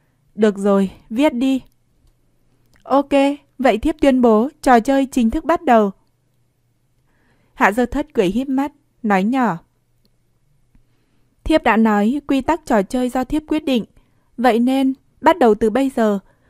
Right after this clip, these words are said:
không cần biết thiếp viết gì làm gì, chàng đều không thể phản kháng, không thể cử động, biết chưa?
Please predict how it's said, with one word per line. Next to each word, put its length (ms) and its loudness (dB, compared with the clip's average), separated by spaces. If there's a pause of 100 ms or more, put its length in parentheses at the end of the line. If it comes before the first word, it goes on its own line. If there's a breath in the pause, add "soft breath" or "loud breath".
(100)
không 280 2
cần 240 -2
biết 200 -4 (180)
thiếp 220 -2
viết 180 -2
gì 240 -2
làm 240 -2
gì, 300 -4 (320)
chàng 240 2
đều 140 4
không 220 -6
thể 140 -4
phản 280 -4
kháng, 320 -2 (200)
không 280 0
thể 180 -2
cử 180 -2
động, 200 0 (200)
biết 240 -2
chưa? 240 0